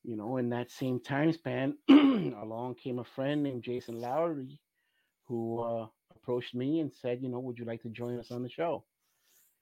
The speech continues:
And, um, you guys have no idea.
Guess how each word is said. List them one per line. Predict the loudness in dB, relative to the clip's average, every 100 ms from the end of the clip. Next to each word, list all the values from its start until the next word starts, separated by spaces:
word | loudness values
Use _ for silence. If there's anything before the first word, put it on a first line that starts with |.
| _ _ _ -16
And, | -10 -6 -4 -2 0
um, | 2 2 0 -6 -10 _ _ _ _ _ _ _ _ _ _ _ _ _ _ -4
you | 2
guys | 4 2 0
have | -2
no | 0 0 0
idea. | -2 -6 -8 -8